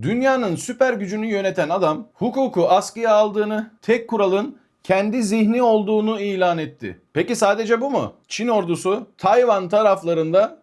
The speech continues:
tatbikatlar yapmaya başladı. İran'da ise halk sokaklarda, Amerika bir yandan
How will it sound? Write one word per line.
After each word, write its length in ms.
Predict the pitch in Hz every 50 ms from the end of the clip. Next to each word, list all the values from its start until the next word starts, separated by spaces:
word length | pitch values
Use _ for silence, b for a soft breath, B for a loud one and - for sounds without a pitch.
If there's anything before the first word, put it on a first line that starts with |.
| _
tatbikatlar 760 | - 160 175 175 175 - 196 170 - 190 180 - 196 196 196 202
yapmaya 420 | 196 180 175 - 165 160 156 147
başladı. 440 | 139 131 131 - - 104 82 - - _
İran'da 440 | - 160 202 214 226 208 202 180 180
ise 400 | 170 165 170 202 208 220 233 - _ _ _
halk 340 | _ - - 180 214 208 -
sokaklarda, 840 | - 185 170 175 180 175 175 165 170 170 165 170 196 202 214 220 _ _ _ -
Amerika 540 | 139 165 190 214 220 220 220 214 214 185 190
bir 120 | 214 220
yandan 420 | 208 196 185 185 190 208 214 208